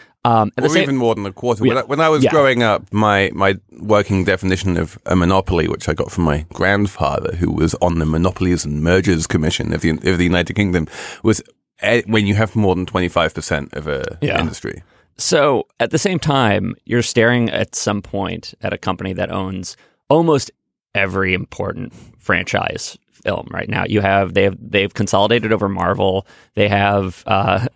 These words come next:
Speaker 1: they now have, you know, the Star Wars series. They have Avatar, which they're gonna try and spin out into its own universe, and I'm guessing will be pretty popular. You can keep going down the list. Um, you have
Speaker 2: They have Die Hard now.
Speaker 1: They, they have Die Hard
Speaker 2: <laughs> They
Speaker 1: now.
Speaker 2: have Die
Speaker 1: <laughs>
Speaker 2: Hard
Speaker 1: They
Speaker 2: now.
Speaker 1: could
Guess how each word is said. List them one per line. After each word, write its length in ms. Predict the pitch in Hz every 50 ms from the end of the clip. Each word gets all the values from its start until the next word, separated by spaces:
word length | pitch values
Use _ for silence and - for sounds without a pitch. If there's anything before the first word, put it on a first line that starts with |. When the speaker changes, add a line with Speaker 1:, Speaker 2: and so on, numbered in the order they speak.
| - 143
Speaker 1:
they 60 | 143 127
now 200 | - 123 117 104
have, 320 | 110 107 104 101 - -
you 120 | - 104 101
know, 200 | 92 90 98 92 - _ _
the 180 | - - 95 98
Star 280 | - - - 95 85 95
Wars 200 | 98 95 98 92
series. 480 | - - 98 98 95 98 98 95 - - - - - - - -
They 80 | - 110
have 60 | -
Avatar, 420 | 104 101 104 101 107 - 101 101 98
which 140 | 98 -
they're 100 | - 104
gonna 120 | 95 95 95
try 180 | - - 92
and 80 | 92 95
spin 220 | - - - 92
out 180 | 95 95 92 -
into 280 | - 101 95 - 104 95
its 120 | 95 -
own 140 | 98 95 92
universe, 400 | 98 95 95 92 101 101 98 -
and 60 | 92
I'm 120 | 85 76 - - - _ _ _ _ _ -
guessing 280 | - 78 - - 95
will 100 | 90 87
be 100 | - - 95
pretty 280 | - - 95 90 85
popular. 400 | 90 - - 90 90 - 90 92 92
You 60 | -
can 120 | 107 107
keep 180 | - - 139 113
going 200 | - 104 98 92
down 180 | 87 73 58 60
the 60 | 65
list. 300 | 53 57 - - - - - - - - - - -
Um, 500 | 117 117 113 110 110 107 104 104 104 - - _ _ -
you 180 | 110 110 110
have 480 | 107 107 107 107 107 107 107 101 98 -
Speaker 2:
They 80 | - 127
have 180 | 147 175 127 -
Die 200 | - 113 151 185
Hard 320 | 175 143 120 87 80 87 - -
now. 60 | -
Speaker 1:
They, 80 | 107 - - -
they 160 | - 127 135 135
have 140 | 135 120 110
Die 160 | - 113 113
Hard 180 | 110 131 143 143
Speaker 2:
<laughs> 0 |
They 40 |
Speaker 1:
now. 180 | - 143 160 156
Speaker 2:
have 140 | 143 - -
Die 100 | 151 139
Speaker 1:
<laughs> 200 | 156 202 233 -
Speaker 2:
Hard 120 | - -
Speaker 1:
They 80 | 151 147
Speaker 2:
now. 40 | -
Speaker 1:
could 200 | 165 131 117